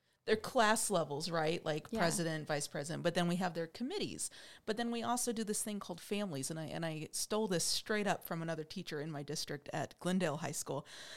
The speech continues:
Speaker 1: Um, but they do families where they have an older student that kind of adopts, like, the underclassmen, and
Speaker 2: Oh,
Speaker 1: they,
Speaker 2: yeah?
Speaker 1: they do, um,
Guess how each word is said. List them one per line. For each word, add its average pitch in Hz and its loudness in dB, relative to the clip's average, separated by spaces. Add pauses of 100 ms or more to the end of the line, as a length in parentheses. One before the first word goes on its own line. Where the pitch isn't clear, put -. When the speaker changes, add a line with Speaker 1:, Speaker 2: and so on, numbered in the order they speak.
(160)
Speaker 1:
Um, 180 4
but 175 2
they 180 0
do 180 -2
families 220 -2
where 185 -4
they 175 0
have 175 0
an 170 -2
older 247 -2
student 175 0 (140)
that 175 -4
kind 262 -2
of 226 -4
adopts, 185 -2
like, 185 -4
the 165 -6
underclassmen, 196 -4
and 175 0
Speaker 2:
Oh, 269 4
Speaker 1:
they, 285 6
Speaker 2:
yeah? 226 2 (180)
Speaker 1:
they 180 2
do, 165 -2
um, 113 -4